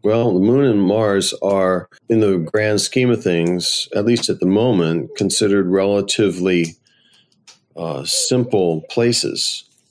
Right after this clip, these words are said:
The Earth is a dynamic place with all kinds of weather patterns and geologic activity. And, you know, we get earthquakes and lava flows, and we get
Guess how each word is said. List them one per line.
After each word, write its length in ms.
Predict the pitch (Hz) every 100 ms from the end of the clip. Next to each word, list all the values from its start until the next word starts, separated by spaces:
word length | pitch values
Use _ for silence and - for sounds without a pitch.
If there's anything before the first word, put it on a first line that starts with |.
| - - -
The 220 | 104 87
Earth 280 | 135 135 117
is 160 | 95
a 60 | 95
dynamic 760 | 80 98 95 101 127 113 -
place 440 | - 69 55 - -
with 320 | 90 80 - _ _ _ -
all 280 | 95 117 -
kinds 500 | - 110 110 104 90
of 200 | 73 - _ - _ -
weather 400 | 90 117 113 95
patterns 640 | - 92 82 80 76 82
and 280 | 87 85 78
geologic 880 | 113 110 104 104 98 95 - - -
activity. 920 | 90 - - 117 104 90 85 78 78
And, 300 | 78 80 78 - - - _
you 80 | 95
know, 100 | 92
we 120 | 82
get 180 | 82 69
earthquakes 640 | 92 113 117 - 92 -
and 160 | 85 87
lava 320 | 101 110 101
flows, 420 | - 95 90 82
and 180 | 82 85
we 120 | 85
get 280 | 80 76 -